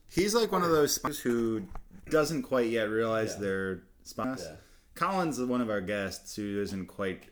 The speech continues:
Speaker 1: aware of the fact that he'll be a guest
Speaker 2: Yeah, he's
Speaker 1: yet.
Speaker 2: booked, but
Speaker 1: Yeah, he just doesn't
Speaker 2: it's gonna
Speaker 1: know.
Speaker 2: be a surprise, and much like the Coors air, we're gonna kidnap him and drive him to New Jersey.
Speaker 1: Oh, man.
Speaker 2: <laughs>
Speaker 1: Colin's wife is gonna be so mad at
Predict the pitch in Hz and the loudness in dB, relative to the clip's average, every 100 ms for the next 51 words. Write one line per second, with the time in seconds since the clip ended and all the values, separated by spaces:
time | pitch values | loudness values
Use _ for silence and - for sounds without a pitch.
0 | - 95 92 90 85 87 92 87 - 87 | -8 -4 -2 -2 -4 -8 -8 -10 -10 -8
1 | 92 92 87 82 82 80 - 80 87 - | -8 -8 -8 -8 -10 -12 -14 -18 -20 -14
2 | 98 82 78 76 - - 80 73 - - | -12 -10 -10 -12 -16 -20 -18 -16 -18 -8
3 | 90 87 76 78 113 110 92 95 87 82 | -2 -2 -4 -4 -2 -2 -2 -6 -6 -8
4 | 80 85 90 80 80 - 73 69 67 - | -8 -8 -10 -12 -16 -16 -16 -16 -18 -20
5 | - 85 82 80 113 - 92 76 80 - | -20 -20 -18 -14 -16 -12 -14 -14 -18 -18
6 | 127 110 90 - - 73 76 73 76 - | -14 -10 -10 -12 -18 -16 -16 -16 -18 -20
7 | 82 78 - - 98 104 110 131 104 104 | -20 -20 -16 -16 -12 -10 -10 -8 -10 -10
8 | 101 - - - - 101 113 113 87 87 | -14 -12 -10 -10 -10 -14 -12 -12 -12 -12
9 | 85 80 80 85 95 - - - 208 196 | -12 -12 -14 -8 -6 -6 -6 -4 -2 -2
10 | 190 156 - 123 - - - - - - | -4 -6 -8 -10 -16 -20 -20 -20 -8 0
11 | 135 156 113 107 110 107 90 101 98 92 | 4 4 2 2 2 0 -4 -4 -4 -4
12 | - - 98 101 101 101 131 | -4 -4 -2 -2 -2 -2 -2